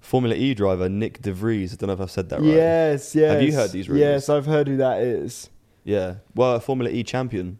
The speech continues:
Speaker 2: What, has been rumoured to replace Hamilton? What, when?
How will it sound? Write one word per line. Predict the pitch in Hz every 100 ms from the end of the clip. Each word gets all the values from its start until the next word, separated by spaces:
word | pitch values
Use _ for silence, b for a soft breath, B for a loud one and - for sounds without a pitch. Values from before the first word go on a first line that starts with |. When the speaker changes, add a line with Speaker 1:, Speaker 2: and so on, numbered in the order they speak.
| _
Speaker 2:
What, | 151 143
has | 143 135
been | 147 165
rumoured | 175 185 175
to | 170
replace | 175 170 170 170
Hamilton? | 185 180 92 104
What, | 135 120
when? | 165 165 90